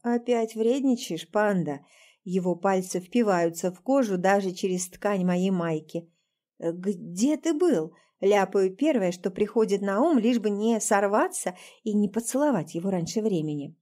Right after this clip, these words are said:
«В аду», усмехается Эзра и выпускает меня из объятий. «И захватил тебе пару сувениров», кивает в сторону фирменных пакетов на полу. «Надеюсь, разберёшь без меня, пока я буду принимать душ?»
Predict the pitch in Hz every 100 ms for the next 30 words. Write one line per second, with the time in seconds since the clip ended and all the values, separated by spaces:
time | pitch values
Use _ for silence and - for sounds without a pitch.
0 | _ _ _ _ _ _ 151 143 180 208
1 | 160 127 - _ _ - - 185 180 180
2 | 165 165 170 - _ - 262 277 233 185
3 | 175 208 247 214 202 180 180 240 233 180
4 | 170 165 180 175 170 160 151 135 135 -
5 | 170 _ _ 208 202 190 185 185 180 180
6 | 226 247 196 165 208 - - 196 240 _
7 | - - 196 220 226 214 339 330 _ _
8 | _ _ - 196 180 165 165 - 254 247
9 | 190 185 - 214 180 175 170 165 - 170
10 | 165 165 143 - 151 147 127 147 151 -
11 | - _ _ 233 262 254 294 285 269 262
12 | 240 285 311 311 - - 247 247 277 277
13 | 302 330 330 _ - 190 180 185 180 185
14 | 185 185 185 185 180 170 180 170 -